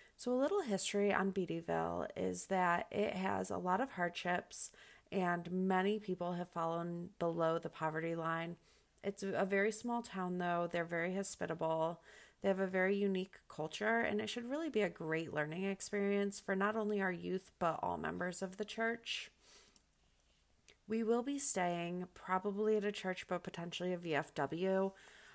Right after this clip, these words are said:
Um, the biggest question that we probably have is about the housing arrangements. So I do want to let everybody know that there will be a tent shower that we'll be using here.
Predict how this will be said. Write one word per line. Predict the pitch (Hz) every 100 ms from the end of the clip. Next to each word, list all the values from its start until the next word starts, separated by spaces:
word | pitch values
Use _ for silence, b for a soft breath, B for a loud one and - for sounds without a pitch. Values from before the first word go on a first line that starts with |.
| B _ -
Um, | 185 180 175 170 170 175 -
the | 190 208
biggest | 202 190 247 -
question | - 165 - 180
that | 180
we | 143 175
probably | - 165 165
have | 165 156 151 151 156 156 - _ -
is | 165 151 151 147 151
about | - 160 151 143 - -
the | 156 147
housing | 147 151 156 165
arrangements. | 151 143 143 156 185 240 269 - B B B
So | - 311
I |
do | 339 415
want | 415
to | 302
let | 220 151
everybody | 190 202 190 185
know | 175 165 170
that | 170 170
there | 196
will | 196 254
be | 285 233
a | 156
tent | - - 151
shower | 202 208 214 220 220
that | 220
we'll | 226
be | 220
using | 220 226 233 233 226
here. | 214 240 233 233